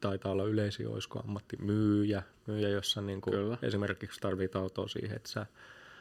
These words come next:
Speaker 1: aa, meet asiakastapaamisille ja, ja niinku kierrät jollain tietyllä alueella sopimassa tapaamisia. Sä tarvit autoa siihen liikkumiseen.
Speaker 2: Okei,
Speaker 1: Tää
Speaker 2: no
Speaker 1: on
Speaker 2: mut hei, matkakuluja, nää on vaikea niinku miettiä, paljon se voisi olla vuodessa. Maksimi on kahdeksan puoli tonnia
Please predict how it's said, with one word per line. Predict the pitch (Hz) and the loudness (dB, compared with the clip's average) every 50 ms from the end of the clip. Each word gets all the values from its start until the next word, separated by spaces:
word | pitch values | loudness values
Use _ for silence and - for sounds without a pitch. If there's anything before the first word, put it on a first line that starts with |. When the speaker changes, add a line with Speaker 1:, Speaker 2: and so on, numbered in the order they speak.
| - - - - - - | -20 -20 -20 -14 -10 -8
Speaker 1:
aa, | 90 92 95 95 - | -6 -4 -4 -4 -4
meet | - 98 92 92 - - | -4 -4 -4 -4 -4 -4
asiakastapaamisille | - - - 101 101 101 107 104 - - - 101 - - 101 95 95 95 95 92 - 101 98 95 95 92 | -4 -4 -4 -4 -2 -2 -4 -4 -4 -4 -4 -4 -2 -2 -2 0 0 0 0 0 0 2 2 2 4 4
ja, | 95 92 92 90 - - - | 2 2 2 -2 -4 -6 -4
ja | - 123 120 117 113 - - 143 127 104 | -4 -2 -2 -2 -4 -6 -10 -10 -8 -6
niinku | 98 95 98 107 - - 120 - - - - - - - - - - - | -6 -6 -6 -8 -6 -6 -6 -6 -8 -12 -16 -20 -20 -20 -20 -20 -8 -2
kierrät | - 98 92 - 90 - - | 0 0 2 2 0 -2 -2
jollain | 95 92 90 90 87 | 0 0 0 -2 0
tietyllä | - 98 92 - - 98 95 95 | 0 -2 -2 0 -2 -2 -2 0
alueella | 95 98 98 101 101 101 107 110 107 | 0 0 0 0 0 -2 -2 -4 -4
sopimassa | - - - - - 135 127 127 - - - | -6 -8 -8 -6 -6 -6 -4 -6 -8 -8 -8
tapaamisia. | - - - 107 104 117 117 113 - - - | -8 -8 -6 -6 -6 -6 -6 -8 -8 -10 -10
Sä | - - | -12 -6
tarvit | - 107 107 104 101 - - | -2 0 2 2 2 2 0
autoa | 95 95 104 - - 117 117 | -2 -2 -4 -6 -8 -6 -6
siihen | - - - 123 110 113 113 - - - - - - - - - - | -6 -6 -6 -6 -6 -8 -10 -12 -18 -20 -20 -20 -20 -20 -20 -10 -4
liikkumiseen. | - - - - - - 117 120 117 - - - - - - - | -2 -2 -2 -2 -6 -8 -8 -6 -6 -8 -10 -12 -14 -18 -6 -4
Speaker 2:
Okei, | 123 107 127 113 | -2 2 2 2
Speaker 1:
Tää | 98 | 4
Speaker 2:
no | 101 | 4
Speaker 1:
on | 107 | 4
Speaker 2:
mut | 113 117 110 - 131 | 2 2 2 2 2
hei, | 123 107 101 98 | 2 2 2 2
matkakuluja, | 113 127 135 - - 117 - 120 113 107 104 101 98 92 - - - | 2 0 0 0 0 2 4 4 4 4 4 2 0 -2 -4 -6 -2
nää | 120 123 117 | 0 2 2
on | 113 110 | 2 2
vaikea | 117 113 110 104 - 104 95 | 4 2 2 2 2 0 2
niinku | 92 92 92 | 2 2 2
miettiä, | 92 95 92 95 - - 95 - | 2 2 0 0 -2 -4 -6 -2
paljon | - 95 92 87 | -2 -2 -2 0
se | 82 87 | -2 -4
voisi | 90 90 - 92 | -4 -4 -4 -4
olla | - - - 98 | -4 -4 -4 -2
vuodessa. | 95 87 87 - - 107 | -2 -2 -2 -2 -2 -2
Maksimi | 117 117 - - 110 101 | 0 0 0 -2 0 0
on | 95 92 | 0 0
kahdeksan | 90 104 98 98 98 - 92 87 | 0 0 0 0 -2 -2 -4 -2
puoli | - 101 95 90 | 0 0 0 0
tonnia | 92 95 104 104 117 117 | -2 -2 0 0 0 0